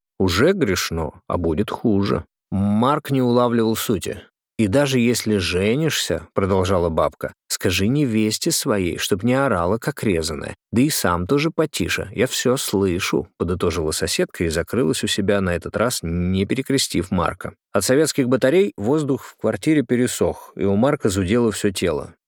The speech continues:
Он разрывал кожу то в одном месте, то в другом, а потом шел в ванную смывать кровь. В зеркале отражались расползшиеся пятна сыпи. Марку казалось, что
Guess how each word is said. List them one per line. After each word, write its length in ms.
Он 160
разрывал 460
кожу 280
то 140
в 60
одном 360
месте, 460
то 140
в 80
другом, 640
а 80
потом 240
шел 260
в 100
ванную 380
смывать 400
кровь. 340
В 60
зеркале 500
отражались 580
расползшиеся 880
пятна 400
сыпи. 520
Марку 280
казалось, 440
что 300